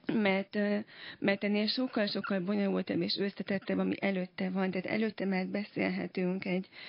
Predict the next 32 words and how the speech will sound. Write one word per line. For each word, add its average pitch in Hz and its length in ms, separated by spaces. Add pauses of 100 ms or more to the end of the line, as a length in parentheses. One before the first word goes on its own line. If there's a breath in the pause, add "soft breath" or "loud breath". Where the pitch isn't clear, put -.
(260 loud breath)
százötven 185 680
évnyi 180 320
feminista 185 640
történelemről. 233 640
Nyilván 226 300
ez 185 100
nem 190 220
egy - 360
valami 196 420
volt, 247 480 (320 loud breath)
hanem 196 280
nagyon 196 380
sokféle, 190 480
nagyon 190 280
sok 190 280
minden. 254 360 (320 loud breath)
Én 214 120
inkább 226 280
azt 202 120
szoktam - 260
mondani, 247 200
hogy 214 140
ez 214 100
egy 214 240
új, 202 420
új 214 240
feminizmus, 185 580
egy 190 200
új 226 180
hulláma 196 520
a - 80
feminizmusnak. - 1300